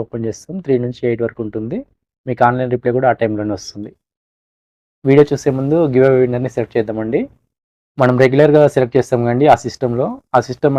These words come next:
అయితే అది ఓపెన్ చేస్తే క్రెడిట్ కార్డ్ డీటెయిల్స్, పిన్ నెంబర్లు అవన్నీ అడుగుతుందండి. మళ్ళీ అది సేఫో కాదో మనకు తెలియట్లేదు, అందుకే అదైతే ఓపెన్ చేయట్లేదు, వేరే సిస్టంలో ఓపెన్ చేస్తున్నామండి. విన్నర్‌ని సెలెక్ట్ చేద్దామండి. ఇది గివ్ అవే వీడియో.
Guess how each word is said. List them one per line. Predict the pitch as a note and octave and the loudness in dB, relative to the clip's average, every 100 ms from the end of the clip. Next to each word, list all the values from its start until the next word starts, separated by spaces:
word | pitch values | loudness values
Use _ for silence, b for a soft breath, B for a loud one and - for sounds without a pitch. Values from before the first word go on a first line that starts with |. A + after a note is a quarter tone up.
| C3 | -2
అయితే | D#3 D3+ | 0 2
అది | B2+ C3 | 2 0
ఓపెన్ | C#3+ C3+ | 0 -4
చేస్తే | C3+ - D3+ C3+ A#2+ - | -4 -2 0 0 -2 0
క్రెడిట్ | B2+ B2 C3 | 2 2 0
కార్డ్ | B2 A#2+ | 0 0
డీటెయిల్స్, | B2+ A#2 - C3 C3 - | 0 -2 0 0 0 -2
పిన్ | B2+ C3 | -2 0
నెంబర్లు | B2+ B2 B2 | 0 2 2
అవన్నీ | A#2+ B2 | 2 0
అడుగుతుందండి. | A#2 A2+ A2 G#2+ A2 C3+ G#3+ _ _ _ | 0 -2 -4 -6 -4 -6 -8 _ _ _
మళ్ళీ | A#2+ A#2 | -2 -2
అది | A#2 | -2
సేఫో | - C3+ C#3+ C3 | 0 0 0 0
కాదో | B2+ B2+ | 0 0
మనకు | B2 A2 | -2 -4
తెలియట్లేదు, | A#2+ A#2+ A2+ A#2 A#2+ B2 | -2 -4 -4 -4 -2 -4
అందుకే | A#2+ C3 | -4 0
అదైతే | A#2+ A#2 A#2 | 0 0 -2
ఓపెన్ | A2+ A#2+ A2+ | -4 -4 -4
చేయట్లేదు, | A2+ G#2+ A2 G3 - _ _ _ A#2 | -4 -2 -4 -6 -8 _ _ _ 2
వేరే | C3+ - | 4 4
సిస్టంలో | C3+ - C3 C3 A#2 | 0 -2 0 0 0
ఓపెన్ | A#2 A2+ | -2 -4
చేస్తున్నామండి. | G#2+ A2+ A2+ A2+ A#2+ G3+ - _ _ _ _ _ _ - | -4 -6 -6 -4 -6 -6 -10 _ _ _ _ _ _ 0
విన్నర్‌ని | C#3+ D#3 D3+ | 4 4 4
సెలెక్ట్ | C#3 B2 | 4 4
చేద్దామండి. | C3+ A#2+ A#2+ B2 A#3 C#4+ - - | 2 2 0 0 -2 -4 -12 2
ఇది | C3+ B2+ | 4 4
గివ్ | C3 C#3+ | 6 8
అవే | C3+ B2 | 8 8
వీడియో. | A#2+ C3 | 6 6